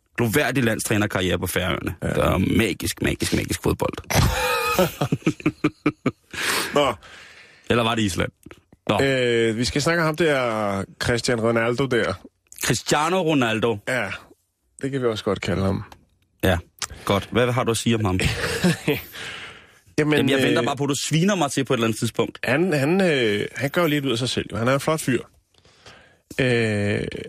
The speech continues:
Speaker 2: og han vil godt have, at han, øh, lige meget hvor han er til stede, så tager han sig bedst ud.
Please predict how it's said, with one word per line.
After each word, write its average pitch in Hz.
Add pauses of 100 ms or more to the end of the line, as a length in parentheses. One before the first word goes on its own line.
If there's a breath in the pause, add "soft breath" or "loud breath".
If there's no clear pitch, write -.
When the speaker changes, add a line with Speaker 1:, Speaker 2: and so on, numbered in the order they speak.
(300)
Speaker 2:
og 123
han 139
vil 135
godt 143
have, 156
at 147
han, 135
øh, 113
lige 139
meget 143
hvor 147
han 156
er 120 (1000)
til 135
stede, 110
så -
tager 123
han 113
sig 107
bedst 113
ud. 98